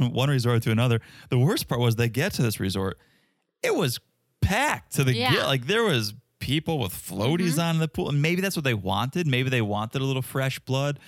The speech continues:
Speaker 1: They've been seeing the same people for a week. They wanted to mix it up, spice it up. So they went here. But yeah, you think, what's,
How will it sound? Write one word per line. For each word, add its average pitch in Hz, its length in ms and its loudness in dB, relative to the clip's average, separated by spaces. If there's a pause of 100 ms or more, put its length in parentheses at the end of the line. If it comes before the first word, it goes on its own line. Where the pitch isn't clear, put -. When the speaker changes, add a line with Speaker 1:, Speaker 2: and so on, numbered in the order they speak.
(140)
Speaker 1:
They've 110 140 -4
been 104 100 -2
seeing 113 240 -2
the 104 80 -4
same 110 300 2
people 113 300 -2
for 107 180 -2
a 101 80 0
week. 104 380 0
They 87 100 -2
wanted 101 260 -2
to 90 60 -6
mix 104 400 -2
it 110 60 -2
up, 110 160 -2
spice 104 360 -4
it 107 80 0
up. 120 180 -2 (300)
So - 160 -2
they 107 80 4
went 104 240 0
here. 123 480 -4 (400)
But 131 80 0
yeah, 147 220 0
you 117 180 2
think, 127 360 -2 (580)
what's, 104 600 -2